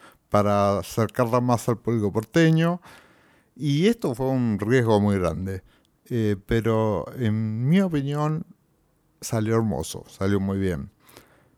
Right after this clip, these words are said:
El corazón de la obra se mantuvo intacto y hasta diría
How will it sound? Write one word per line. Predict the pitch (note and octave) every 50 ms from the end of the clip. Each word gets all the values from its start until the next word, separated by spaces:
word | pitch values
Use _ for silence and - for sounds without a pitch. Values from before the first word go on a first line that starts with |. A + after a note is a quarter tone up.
| _ _ _ _ _ _ _ _ _ _ _ _ _ _ _ _ _ _ _ -
El | A#2+ A2
corazón | - C3+ B2+ A#2+ B2 - - E3+ F3 F3+ F#3 F3+
de | D#3 D3
la | A#2+ B2+ B2+
obra | C#3 D3+ D3+ D3+ C3+ C#3+ D3 D3 D3 C3+
se | - - A#2
mantuvo | G#2 F#2 F#2+ F#2 - A#2 A#2+
intacto | A2+ A2+ G#2+ - B2 B2+ B2 G#2+ - _ - - D3 D3+ D3+ - - _ _
y | - B2 G#2+ A2
hasta | A2 A2 A2 - _ _ - B2 A#2+
diría | B2 C3 C#3 D3 E3 E3+ E3+ E3+ E3 E3 - -